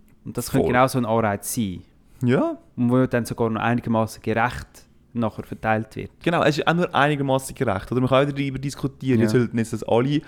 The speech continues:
Speaker 2: überkommen, weil nur die einen haben ja zum Erfolg beitragen. Und dann muss man sagen, so, ja, aber es ist verdammt schwierig, zum raus benannt beindeln.
Speaker 1: Genau.
Speaker 2: Um dann genau können aufschlüsseln, wer kommt jetzt wie viel von dem Kuchen über.
Speaker 1: Mhm.
Speaker 2: Und so könntest du es recht gut zusammenfassen.
Speaker 1: Mhm.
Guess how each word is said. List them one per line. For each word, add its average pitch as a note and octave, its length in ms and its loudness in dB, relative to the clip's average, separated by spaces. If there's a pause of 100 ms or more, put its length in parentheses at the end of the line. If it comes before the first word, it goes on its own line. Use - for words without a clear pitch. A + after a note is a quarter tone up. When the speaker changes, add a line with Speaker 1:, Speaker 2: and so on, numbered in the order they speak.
(320)
Speaker 2:
überkommen, C3 500 2
weil A2+ 80 6
nur B2 120 2
die A2+ 120 2
einen B2+ 200 2
haben C3+ 100 -4
ja B2+ 140 -2
zum B2+ 140 -4
Erfolg A#2+ 340 0
beitragen. B2 400 0
Und A#2 100 -8
dann A#2+ 100 -2
muss B2+ 120 -2
man B2+ 140 0
sagen, B2 140 -2
so, B2 100 -2
ja, A#2+ 180 2
aber B2 140 0
es A#2 60 -4
ist - 60 -14
verdammt A2+ 240 2
schwierig, G#2+ 300 -2
zum G#2+ 260 -2
raus A2+ 160 -2
benannt G2+ 400 -2
beindeln. F#2 440 -4 (520)
Speaker 1:
Genau. G2 240 -4
Speaker 2:
Um B2 100 2
dann A2 100 -4
genau A#2 360 4
können A2+ 280 0
aufschlüsseln, A2+ 680 0
wer G#2 200 2
kommt A2 320 -2
jetzt - 200 -8
wie G#2+ 60 -4
viel G#2 160 -4
von G2+ 140 -8
dem G2 220 -2
Kuchen G2 420 -2
über. - 280 -6
Speaker 1:
Mhm. G#2+ 320 -8 (360)
Speaker 2:
Und G2+ 100 -10
so A2 180 0
könntest G#2+ 340 -2
du F#2+ 40 -2
es G2 60 2
recht - 180 -10
gut G2+ 120 -8
zusammenfassen. G2+ 680 -8
Speaker 1:
Mhm. C3 60 -10